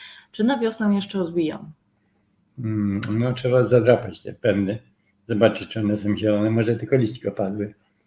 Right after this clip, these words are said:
Speaker 2: i może odbiją. Słuchajcie, takie, takie drzewka, no, trzeba przyciąć po posadzeniu.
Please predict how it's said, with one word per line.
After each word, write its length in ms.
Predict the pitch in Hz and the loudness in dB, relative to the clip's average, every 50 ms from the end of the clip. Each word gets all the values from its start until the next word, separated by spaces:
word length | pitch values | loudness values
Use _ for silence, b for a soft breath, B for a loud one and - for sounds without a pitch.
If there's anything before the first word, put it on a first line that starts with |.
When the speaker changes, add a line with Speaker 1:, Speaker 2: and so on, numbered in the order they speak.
| _ _ _ _ - | _ _ _ _ -6
Speaker 2:
i 80 | 113 | -2
może 300 | 104 104 104 101 - 104 | -2 0 -2 -2 -2 0
odbiją. 400 | 107 107 104 98 95 92 92 98 98 113 - - - | 0 0 0 0 0 -2 -4 -8 -14 -18 -20 -20 -20
Słuchajcie, 380 | - - 113 110 104 - - 113 | -10 -6 -4 -4 -4 -6 -8 -6
takie, 400 | - - - - 127 120 117 117 _ _ _ _ _ _ _ _ _ _ _ _ | -4 -4 -4 -4 -6 -10 -10 -12 _ _ _ _ _ _ _ _ _ _ _ _
takie 260 | - 113 98 120 117 | -10 -4 0 0 0
drzewka, 500 | 98 95 107 110 107 - - 117 110 104 | 2 2 0 0 0 0 0 0 0 0
no, 120 | 107 110 | 0 -2
trzeba 220 | 113 - - 120 117 | -2 -2 -2 -2 -2
przyciąć 440 | - - 120 98 - 104 101 98 - | -2 -2 -2 -2 -4 -4 -8 -8 -8
po 320 | - 104 98 101 101 - - | -8 -6 -6 -6 -8 -10 -16
posadzeniu. 600 | - 120 110 - 117 107 95 104 98 90 90 92 | -16 -16 -8 -4 -2 0 0 0 0 -2 -4 -8